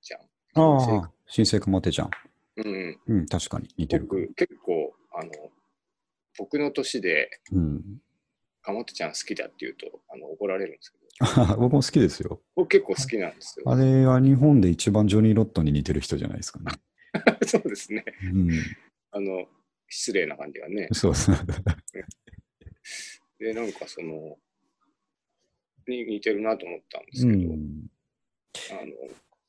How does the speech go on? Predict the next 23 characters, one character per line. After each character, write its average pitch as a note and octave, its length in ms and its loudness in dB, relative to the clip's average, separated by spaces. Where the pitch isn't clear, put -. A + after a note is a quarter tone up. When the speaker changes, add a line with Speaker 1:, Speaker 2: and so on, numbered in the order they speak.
Speaker 1:
よ B2+ 180 -4
く D3+ 80 -4
よ D3+ 100 0
く - 60 -16
聞 - 40 -16
く - 100 -20
と、 F2 60 -4
ま F2+ 140 -4
あ - 40 -2
ま D#2 160 -10
あ、 - 100 -10
別 E2 160 -12
に E2 80 -16
違 - 160 -10
う E2 40 -6
っ D#2+ 40 -18
ち - 120 -20
ゃ - 160 -16
違 - 40 -14
う - 40 -20
ん - 40 -20
で - 80 -20
す - 80 -20